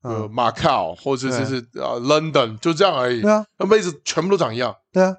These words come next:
Speaker 2: 但是就会有些人要，要，要，要那个
Speaker 1: 要收集啊。
Speaker 2: 买那个杯子。对，要收集。
Speaker 1: 要收集啊。
Speaker 2: 疯了一样。
Speaker 1: 对啊，那其实就是一种fomo的运用。
Speaker 2: 但我觉得星巴克的杯子 quality 烂死了。
Speaker 1: 啊，
Speaker 2: 我觉得这，
Speaker 1: 对啊。
Speaker 2: 这，这很烂，
Speaker 1: 他们，
Speaker 2: 然后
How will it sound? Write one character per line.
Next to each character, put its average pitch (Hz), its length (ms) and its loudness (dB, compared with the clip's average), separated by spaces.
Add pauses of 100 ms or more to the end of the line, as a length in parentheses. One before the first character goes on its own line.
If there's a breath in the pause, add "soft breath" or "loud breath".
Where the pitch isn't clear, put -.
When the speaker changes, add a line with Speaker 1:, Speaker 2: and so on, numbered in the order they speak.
Speaker 2:
但 151 220 4
是 147 100 -2
就 147 160 2
会 135 160 0
有 104 160 -2
些 113 60 -6
人 107 180 -4
要， 104 240 -2
要， 110 220 -2
要， 117 280 -2
要 113 140 0
那 110 40 -8
个 110 60 -2
Speaker 1:
要 165 60 4
收 151 220 2
集 117 140 -6
啊。 - 20 -4
Speaker 2:
买 107 60 -2
那 95 40 0
个 95 40 -4
杯 - 0 -
子。 98 80 -10
对， 127 140 4
要 117 140 2
收 107 180 -10
集。 - 120 -16 (180)
Speaker 1:
要 147 100 2
收 135 160 2
集 202 80 4
啊。 - 40 2
Speaker 2:
疯 254 80 4
了 147 100 4
一 117 80 -4
样。 110 220 -6 (200)
Speaker 1:
对 185 140 4
啊， 185 140 2
那 240 100 4
其 180 160 -2
实 156 140 -2
就 160 120 2
是 160 160 0
一 160 60 0
种 135 180 0
fomo 123 320 -6
的 107 60 -8
运 104 60 -8
用。 110 80 -10
Speaker 2:
但 254 100 4
我 208 80 2
觉 185 120 2
得 185 60 -4 (200)
星 214 160 -10
巴 226 100 0
克 240 100 0
的 226 60 2
杯 202 180 0
子 202 100 -2
quality 156 440 2
烂 165 260 4
死 110 220 -10
了。 90 280 -8 (340)
Speaker 1:
啊， 127 80 -4
Speaker 2:
我 127 140 2
觉 135 180 2
得 143 100 2
这， 127 140 -4
Speaker 1:
对 143 80 -10
啊。 - 20 -20 (120)
Speaker 2:
这， 196 100 -4
这 185 160 -4
很 110 260 -12
烂， 120 400 0
Speaker 1:
他 240 120 -2
们， 262 80 -2
Speaker 2:
然 190 80 0
后 131 100 -4